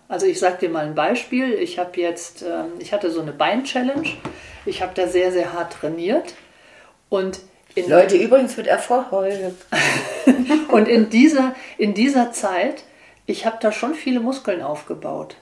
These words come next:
Speaker 2: Mhm.
Speaker 1: Aber ich kann nicht sagen, dass der Schlaf ruhig war nachts.
Speaker 2: Okay.
Speaker 1: Ja? Ich hab sogar, ich hab intensiv trainiert und hatte sogar wieder Hitzewallungen,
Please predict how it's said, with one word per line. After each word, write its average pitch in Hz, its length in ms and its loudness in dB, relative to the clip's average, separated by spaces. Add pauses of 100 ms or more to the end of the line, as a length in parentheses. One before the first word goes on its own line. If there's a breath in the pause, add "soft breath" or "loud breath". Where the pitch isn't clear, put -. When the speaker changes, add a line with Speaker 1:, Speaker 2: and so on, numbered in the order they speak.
(160)
Speaker 2:
Mhm. 151 360 -16 (260)
Speaker 1:
Aber 170 260 -6
ich - 180 -14
kann 160 220 -6
nicht 175 220 -8
sagen, 226 380 -2
dass 202 300 -8
der 160 260 -4
Schlaf 160 680 -8 (140)
ruhig 247 260 -2
war 147 140 -10
nachts. - 500 -20 (500)
Speaker 2:
Okay. 113 500 -6
Speaker 1:
Ja? 185 240 -8 (600 loud breath)
Ich - 180 -6
hab 196 140 0
sogar, 196 720 0
ich 233 200 -8
hab 180 240 -8
intensiv 190 500 -6
trainiert 180 460 -8
und 208 160 -12
hatte 208 160 -6
sogar 175 500 -4
wieder 233 160 -4
Hitzewallungen, 151 800 -6